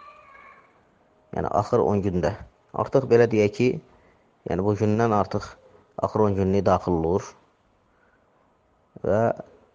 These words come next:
axır on günü daxil oldu, olandan sonra da artıq Qədr gecəsinin vaxtı başlayır. Ona görə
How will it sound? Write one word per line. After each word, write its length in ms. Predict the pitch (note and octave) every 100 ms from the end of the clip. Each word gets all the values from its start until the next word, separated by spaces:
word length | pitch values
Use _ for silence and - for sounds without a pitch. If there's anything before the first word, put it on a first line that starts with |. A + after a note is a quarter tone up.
| -
axır 160 | G#2+ A2
on 80 | G#2+
günü 160 | G#2+
daxil 280 | G2 G2+ A2
oldu, 160 | G2 E2
olandan 320 | G#2 G2 G#2+
sonra 240 | - F#2 F#2
da 120 | G#2 G#2+ F#2+
artıq 340 | F2+ G2+ - - _ _ _ -
Qədr 200 | G2+ F#2+
gecəsinin 400 | F#2+ F2+ G#2+ F#2+
vaxtı 280 | F#2 - F2
başlayır. 440 | D#2 - D2+ C#2 - - _ - _ _ _ _ _ - - _ _ _ _ _
Ona 140 | A2
görə 80 | B2